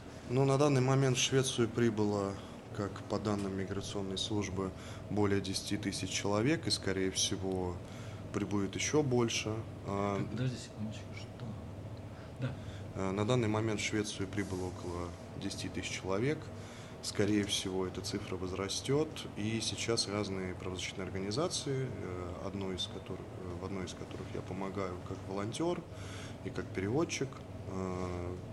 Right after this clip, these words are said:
Speaker 1: занимаются именно тем, что, во-первых, и прежде всего, встречают паромы, э, в порту Нинесхам,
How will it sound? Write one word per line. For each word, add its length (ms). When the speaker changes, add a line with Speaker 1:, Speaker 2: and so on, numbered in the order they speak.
Speaker 1:
занимаются 640
именно 280
тем, 280
что, 720
во-первых, 600
и 40
прежде 380
всего, 480
встречают 580
паромы, 520
э, 360
в 40
порту 300
Нинесхам, 680